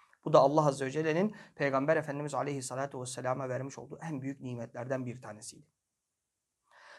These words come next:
Bakın değerli kardeşlerim, biz Müslümanlar siyer derslerini sadece bir hayat kıssası diye okuyup geçmemeliyiz. Sen ey dinleyen kardeşim, ey dinleyen bacım, eğer şu ana kadar işlediğimiz siyer derslerini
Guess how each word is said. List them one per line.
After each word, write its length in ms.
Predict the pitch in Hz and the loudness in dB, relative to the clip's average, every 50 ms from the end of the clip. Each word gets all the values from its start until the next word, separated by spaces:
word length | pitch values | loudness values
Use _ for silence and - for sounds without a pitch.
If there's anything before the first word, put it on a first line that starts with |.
| - _ | 4 _
Bakın 280 | 202 240 233 269 226 190 | 8 8 8 6 6 8
değerli 240 | 170 156 151 160 151 | 8 8 8 6 4
kardeşlerim, 520 | 151 139 120 120 117 120 - - - - _ _ _ _ _ _ _ _ _ _ _ _ _ _ _ _ _ _ _ _ | 2 0 0 -2 -8 -10 -12 -14 -16 -20 _ _ _ _ _ _ _ _ _ _ _ _ _ _ _ _ _ _ _ _
biz 300 | 147 139 208 262 294 220 | -4 2 2 4 4 4
Müslümanlar 800 | 175 170 165 - - - 156 147 139 135 135 135 143 156 - - _ _ _ _ _ _ _ _ _ _ _ _ _ _ _ _ _ _ _ | 2 2 0 0 -4 -4 -2 0 0 0 2 0 -2 -4 -6 -12 _ _ _ _ _ _ _ _ _ _ _ _ _ _ _ _ _ _ _
siyer 500 | - - - - 262 254 220 175 156 143 | -12 -10 0 2 6 8 10 8 8 6
derslerini 640 | 151 139 139 - - - 135 131 151 165 180 185 - _ _ _ _ | 2 2 2 0 -4 -4 -4 -2 -2 -4 -4 -6 -8 _ _ _ _
sadece 640 | - - - - 254 254 202 180 175 175 190 185 175 | -10 -8 -4 -2 -2 -2 0 -2 -2 -2 -4 -4 -2
bir 120 | 180 180 165 | -2 -4 -4
hayat 440 | 147 - - 151 165 202 202 - | -4 -6 -6 -2 -2 -2 -4 -6
kıssası 460 | - - 151 151 - 143 139 160 156 147 | -12 -12 -12 -10 -10 -10 -8 -8 -6 -6
diye 120 | 147 139 | -4 -4
okuyup 400 | 139 127 - - 131 127 131 - | -4 -6 -8 -10 -10 -10 -10 -12
geçmemeliyiz. 680 | 127 123 - - 123 117 117 113 113 120 127 - - _ _ - - _ _ | -12 -14 -12 -14 -14 -16 -14 -14 -16 -16 -16 -18 -20 _ _ -20 -20 _ _
Sen 300 | - - - 220 226 233 - | -8 4 8 10 10 10 10
ey 180 | 180 190 185 156 | 8 6 6 6
dinleyen 360 | 151 139 143 143 143 143 143 | 2 0 2 4 2 2 2
kardeşim, 500 | - 135 123 120 120 120 - 127 123 123 - | 0 -2 -4 -4 -4 -10 -12 -12 -14 -4 0
ey 200 | 175 190 185 147 | 2 2 2 2
dinleyen 380 | 143 135 135 131 135 135 123 | 0 2 2 2 2 2 0
bacım, 260 | 123 117 - - - - _ - - - - | -2 -4 -4 -10 -18 -20 _ -20 -20 -16 -4
eğer 180 | - 156 190 214 | 4 6 6 6
şu 220 | 202 - - 247 | 4 2 0 2
ana 200 | 247 226 214 196 | 4 4 4 4
kadar 220 | - 190 175 185 175 | 2 2 2 2 2
işlediğimiz 580 | 170 170 - - - 151 151 151 156 175 180 | 2 -4 -8 -8 -8 -4 -4 -4 -2 -2 -6
siyer 380 | 175 - - 175 165 151 139 131 | -6 -6 0 4 4 4 4 4
derslerini 500 | 131 127 127 - - 123 120 120 120 - | -2 -4 -4 -6 -10 -10 -10 -12 -14 -16